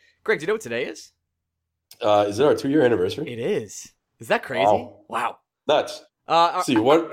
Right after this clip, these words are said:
Speaker 2: I'm trying to think of what my mental state was two years ago. November twenty-seventh.
Speaker 1: Our official,
Speaker 2: That's
Speaker 1: our official two-year anniversary is on the thirtieth, but podcast-wise,
Speaker 2: Okay.
Speaker 1: this is the week for us for the two-year anniversary.
Speaker 2: All right, so two years ago, that's November, late November of twenty fifteen. I'm probably still in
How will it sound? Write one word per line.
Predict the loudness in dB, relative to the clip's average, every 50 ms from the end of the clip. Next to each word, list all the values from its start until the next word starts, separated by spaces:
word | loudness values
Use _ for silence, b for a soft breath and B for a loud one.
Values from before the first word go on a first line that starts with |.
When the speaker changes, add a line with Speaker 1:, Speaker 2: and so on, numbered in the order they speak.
| -6 -4
Speaker 2:
I'm | -4 -4 0
trying | 2 2 4 4
to | 4 4
think | 4 4
of | 4 4 4
what | 4 4 4
my | 4 2
mental | 2 2 0 0 2 0 -2
state | -2 -2 -2 0 0 0 2
was | 0 0 0 -2
two | -4 0
years | 2 2 2 2 0 -2
ago. | -2 -2 0
November | 0 2 2 4 4 2 2
twenty-seventh. | 0 0 0 0 0 0 0 0 2 2 0 -2 -4 -2 0
Speaker 1:
Our | 2 2 2 2
official, | 0 0 -2 -4 0 2 2
Speaker 2:
That's | 2 2 0 -2 -6 -10 -4 -2
Speaker 1:
our | 0 0
official | 0 0 -2 -4 -2 0 0 0 0
two-year | -2 -4 -4 -4 -4
anniversary | -2 -2 -4 -4 -4 -4 -6 -6
is | -6 -8 -10 -10
on | -10 -10 -10
the | -10 -12
thirtieth, | -8 -6 -6 -6 -6 -8 -10 -14 -20 _ _
but | -6 -6 -6 -6 _ _ _ _ _ -2
podcast-wise, | -2 -2 0 0 -2 0 0 0 0 2 2 0 0 -2 -4
Speaker 2:
Okay. | -4
Speaker 1:
this | -4 -4 -2 0
is | 0 0 0 -2 -6 -10 -16 -20 _ _ _ -10
the | -8
week | -8 -6 -8 -10 -10
for | -14 -14 -14 -14
us | -14 -16
for | -14 -12 -12
the | -12 -10
two-year | -8 -8 -8 -8 -8 -8
anniversary. | -10 -10 -12 -16 -18 -18 -20 -20 -20 -20 -20 _ _ _ _ _ _
Speaker 2:
All | 0 0
right, | 0 0 0 0
so | 2 2 2 2
two | 2 2 6
years | 8 8 8 6 4
ago, | 4 4 6 6
that's | 6 6 4 4 2 2
November, | 4 4 6 6 4 4 4 6 6 6 8 8 6 6
late | 4 2 2 4
November | 4 4 4 4 4 4 4 2
of | 0 0 0
twenty | 0 0 2 2 0
fifteen. | 0 0 -2 -2 -4 -6 -8 -8 -6
I'm | -6 -6 -2
probably | 2 2 2 2 2 -2
still | -6 -8 -2 2 2 4 4 4
in | 4 2 2 0 -4 -8